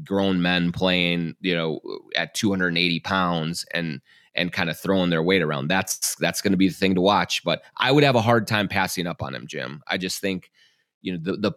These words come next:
the possibilities of hitting a grand slam with that pick,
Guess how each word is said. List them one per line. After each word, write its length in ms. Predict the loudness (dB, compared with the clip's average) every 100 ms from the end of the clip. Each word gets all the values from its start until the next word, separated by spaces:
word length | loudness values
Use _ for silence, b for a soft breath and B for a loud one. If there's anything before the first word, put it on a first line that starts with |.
| _ -4
the 140 | -4
possibilities 1200 | 0 2 2 2 0 4 6 6 2 0 -2 -6 -4
of 240 | -4 -2
hitting 340 | -2 0 0
a 260 | 0 0 -2
grand 520 | -4 -2 -2 -2 -4
slam 480 | -4 -2 0 0 -2
with 160 | -6 -6
that 260 | -6 -6
pick, 420 | -6 -6 -6 -12